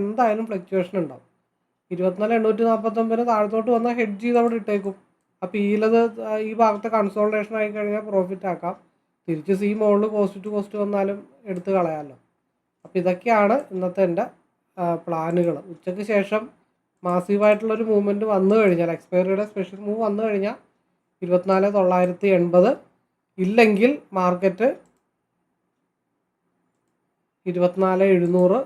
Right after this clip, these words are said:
അല്ലെങ്കിൽ ഇരുപത്തിനാല് തൊള്ളായിരത്തി എൺപത്, ഇരുപത്തയ്യായിരം. അപ്പോ ഈ ഇരുപത്തിനാല് എണ്ണൂറ്റി നാപ്പത്തൊമ്പതിന് മുകളിലോട്ട് മാർക്കറ്റ് സ്റ്റേ ചെയ്ത പതുക്കെ, പതുക്കെ, പതുക്കെ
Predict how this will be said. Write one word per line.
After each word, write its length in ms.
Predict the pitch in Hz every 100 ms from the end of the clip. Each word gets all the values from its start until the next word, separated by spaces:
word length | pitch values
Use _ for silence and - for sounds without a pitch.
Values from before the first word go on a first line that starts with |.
| -
അല്ലെങ്കിൽ 280 | 175 175 185
ഇരുപത്തിനാല് 580 | 170 170 175 175 175 185
തൊള്ളായിരത്തി 460 | 175 165 165 165
എൺപത്, 180 | 175 170
ഇരുപത്തയ്യായിരം. 720 | 170 160 160 156 147 135 - _ _ _ _ _ _ -
അപ്പോ 400 | 147 220 208 262 - _ -
ഈ 320 | 190 247 285 - _ _ _ _ _ _ _
ഇരുപത്തിനാല് 540 | 208 202 214 220 226 262
എണ്ണൂറ്റി 400 | 240 247 240 254
നാപ്പത്തൊമ്പതിന് 720 | 254 247 247 247 247 254 262
മുകളിലോട്ട് 560 | 247 220 226 240 233
മാർക്കറ്റ് 500 | 254 240 226 233 226
സ്റ്റേ 320 | 240 - 220 220
ചെയ്ത 220 | 233 226
പതുക്കെ, 380 | 226 220 208 208
പതുക്കെ, 300 | 226 214 220
പതുക്കെ 440 | 226 202 190